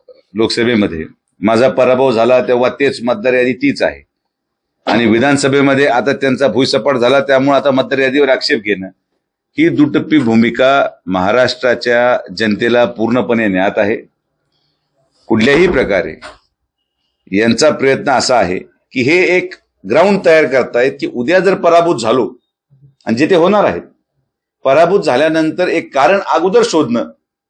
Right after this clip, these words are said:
तसं आम्ही डॉक्टरच्या भाषेत म्हणतो prophylactic ट्रीटमेंट, व्हॅक्सिन घेतो जसं आपण मोठा आजार होऊ नये, तशी ही व्हॅक्सिन आहे त्यांची, की पडल्यानंतरचं भाषण हे आजच तयार करून जनतेपुढं जाणं,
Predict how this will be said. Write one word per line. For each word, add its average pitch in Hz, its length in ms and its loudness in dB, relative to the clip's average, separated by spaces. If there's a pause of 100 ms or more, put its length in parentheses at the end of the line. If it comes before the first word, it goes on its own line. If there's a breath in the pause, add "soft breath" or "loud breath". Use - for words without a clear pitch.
(220)
तसं 135 160 -2
आम्ही 143 140 0
डॉक्टरच्या 135 840 -4
भाषेत 113 280 0
म्हणतो 123 160 0
prophylactic 170 640 -2
ट्रीटमेंट, 110 340 -6 (680)
व्हॅक्सिन 151 400 0
घेतो 139 260 2
जसं 127 100 -2
आपण 123 220 2
मोठा 120 240 0
आजार 113 200 2
होऊ 107 100 2
नये, 107 200 -2
तशी 165 100 -2
ही 185 60 4
व्हॅक्सिन 175 320 0
आहे 143 100 0
त्यांची, 120 300 -2 (400)
की 135 60 -8
पडल्यानंतरचं 175 960 0
भाषण 139 320 0
हे 151 100 0
आजच 139 480 -2
तयार 139 240 2
करून 139 380 -2
जनतेपुढं 131 540 -2
जाणं, 104 420 0